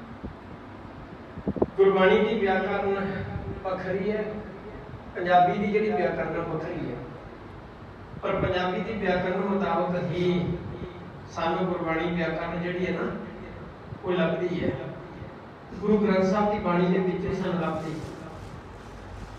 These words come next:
ਜਿਵੇਂ ਇੱਕ ਪੈਨ, ਇੱਕ ਵਚਨ, ਦੋ ਪੈਨ,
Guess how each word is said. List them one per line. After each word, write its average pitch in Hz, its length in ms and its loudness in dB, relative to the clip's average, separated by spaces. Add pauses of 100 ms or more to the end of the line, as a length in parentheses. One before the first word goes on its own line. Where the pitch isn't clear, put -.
(240)
ਜਿਵੇਂ 196 600 4 (1400)
ਇੱਕ 208 240 6
ਪੈਨ, 214 600 4 (1200)
ਇੱਕ 185 180 2
ਵਚਨ, 175 380 0 (1500)
ਦੋ 208 240 10
ਪੈਨ, 214 340 8